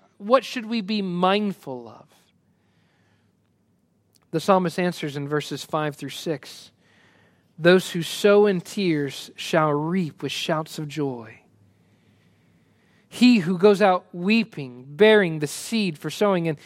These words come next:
in the actual Hebrew, it sounds like, "He who goes out bearing the seed bag shall come home with shouts of joy, bringing his sheaves with him." This is a beautiful way to describe suffering.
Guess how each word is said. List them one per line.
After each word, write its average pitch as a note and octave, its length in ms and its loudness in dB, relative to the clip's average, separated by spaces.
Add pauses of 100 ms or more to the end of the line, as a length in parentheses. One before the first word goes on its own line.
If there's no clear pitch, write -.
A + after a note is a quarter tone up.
(140)
in F3+ 120 -4
the E3+ 260 2
actual F#3 340 -2
Hebrew, F3+ 340 -2
it - 80 -8
sounds F#3 280 -4
like, D#3+ 220 -2 (260)
"He A3+ 220 4
who F#3+ 160 0
goes G3 200 4
out F#3 200 2
bearing G3 300 2
the E3 80 -2
seed G#3+ 460 -4
bag B2+ 500 -6 (1500)
shall G#3 220 2
come G#3+ 220 0
home G#3 500 2
with D#3 120 -4
shouts G#3 420 0
of F#3 120 -6
joy, F3+ 280 0
bringing G3 380 2
his F#3 180 -2
sheaves G3+ 560 -4
with F#3 160 -2
him." D3 100 -8 (280)
This A#3+ 140 2
is B3 100 -2
a G3+ 120 6
beautiful F#3+ 760 2
way F3 180 4
to E3 120 -2
describe D#3 540 -2
suffering. B2+ 640 -8